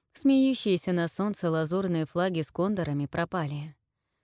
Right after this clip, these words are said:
Совсем скоро в Брагеру придёт новый хозяин. На башне замка и на все суда поднимут привезённые норданцами багряные полотнища с оскалившимся барсом. Море выглядело непривычно пустым.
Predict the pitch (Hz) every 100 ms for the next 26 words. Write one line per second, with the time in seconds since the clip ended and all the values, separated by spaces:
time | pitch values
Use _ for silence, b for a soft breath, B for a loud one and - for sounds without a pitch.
0 | _ _ - 262 226 254 220 - 240 214
1 | 160 165 160 160 208 175 - 156 151 180
2 | - 151 151 143 165 151 160 147 143 151
3 | - _ _ _ _ _ _ _ 247 233
4 | 190 208 - 190 160 170 196 165 151 -
5 | 185 180 - 190 - 175 196 208 139 _
6 | _ _ _ 247 226 247 233 170 - 165
7 | 160 160 214 180 160 156 151 151 208 214
8 | 165 151 147 151 160 202 185 175 180 220
9 | 226 - 143 - 143 147 _ _ _ -
10 | 233 - 214 156 139 156 147 170 160 147
11 | 131 151 147 160 _ _ _ _ _ _
12 | _ _ 247 240 233 180 175 196 180 160
13 | 156 151 151 170 165 165 - 170 151 165
14 | - 165 147